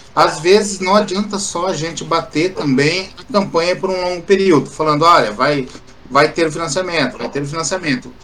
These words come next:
É, eu falo até pelo Mit-, pelo próprio Mitras, né? Eu trouxe o Fast Pro Guia de jogo rápido dele, entreguei pro pessoal, bem sucedido, fiquei um ano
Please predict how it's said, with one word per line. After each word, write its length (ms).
É, 380
eu 140
falo 220
até 240
pelo 240
Mit-, 440
pelo 180
próprio 280
Mitras, 400
né? 120
Eu 80
trouxe 880
o 320
Fast 340
Pro 200
Guia 260
de 140
jogo 220
rápido 400
dele, 340
entreguei 400
pro 180
pessoal, 420
bem 160
sucedido, 600
fiquei 240
um 260
ano 300